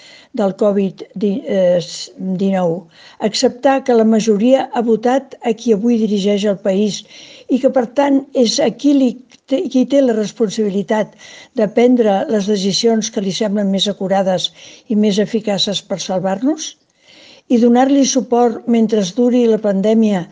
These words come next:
per evitar aquest guirigall d'opinions, desqualificacions, insults, mentides, solucions sense fonament, remeis màgics i tonteries que no fan més que afegir a la por i els dubtes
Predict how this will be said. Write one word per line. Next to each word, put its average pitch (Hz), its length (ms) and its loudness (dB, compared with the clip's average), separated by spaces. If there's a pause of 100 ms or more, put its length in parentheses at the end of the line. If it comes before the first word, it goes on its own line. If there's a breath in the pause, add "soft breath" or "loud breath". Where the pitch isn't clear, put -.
(340 loud breath)
per 214 140 0
evitar 214 440 0 (240)
aquest 220 260 0
guirigall 240 480 4
d'opinions, 226 720 2
desqualificacions, 220 1080 -2 (420 loud breath)
insults, 233 640 2
mentides, 220 680 2 (300 loud breath)
solucions 254 680 0
sense 233 240 2
fonament, 220 560 0
remeis 220 420 0
màgics 208 540 -2 (360 loud breath)
i 226 120 -2
tonteries 220 720 2
que 190 140 -6
no 196 100 -4
fan 196 300 -4
més 208 240 -2 (360 loud breath)
que 214 140 -6
afegir 202 480 0
a 220 160 -2
la 190 160 2
por 220 240 0
i 220 160 0
els 196 160 -4
dubtes 220 540 0